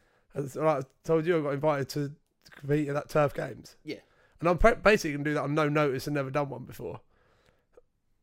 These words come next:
Speaker 1: Because I'm a stubborn arsehole and I'm just gonna back myself and go and give it a go.
Speaker 2: Do it.
Speaker 1: But where I do a little bit of all training, it kinda helps. And I like, it's, it's just that athletic build. You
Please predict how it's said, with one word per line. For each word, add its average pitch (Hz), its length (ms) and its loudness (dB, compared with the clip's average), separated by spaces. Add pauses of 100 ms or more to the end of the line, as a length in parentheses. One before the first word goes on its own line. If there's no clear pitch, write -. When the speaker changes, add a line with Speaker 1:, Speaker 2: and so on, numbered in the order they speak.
Speaker 1:
Because - 260 -8
I'm 175 100 0
a 147 60 -4
stubborn 147 320 0
arsehole 135 320 -2
and 127 80 -10
I'm 131 80 -10
just 127 120 -12
gonna 135 120 -6
back 139 200 -8
myself 123 280 -8
and 131 80 -8
go 135 80 -6
and 127 100 -6
give 131 100 -8
it 120 100 -6
a - 20 -10
go. 135 240 -8 (400)
Speaker 2:
Do 139 120 -14
it. - 120 -20 (340)
Speaker 1:
But 160 240 4
where 170 240 4
I 160 140 4
do 156 440 2
a 143 60 -2
little 156 240 2
bit 143 140 -2
of 143 80 -10 (100)
all 160 220 4
training, 151 580 -6 (840)
it - 80 -10
kinda 175 280 6
helps. 175 340 2
And 156 120 0
I 160 60 4
like, 156 240 2
it's, 151 280 -8
it's - 140 -2
just - 200 -8
that - 180 -2
athletic 160 500 -2
build. 180 140 6
You 165 60 -4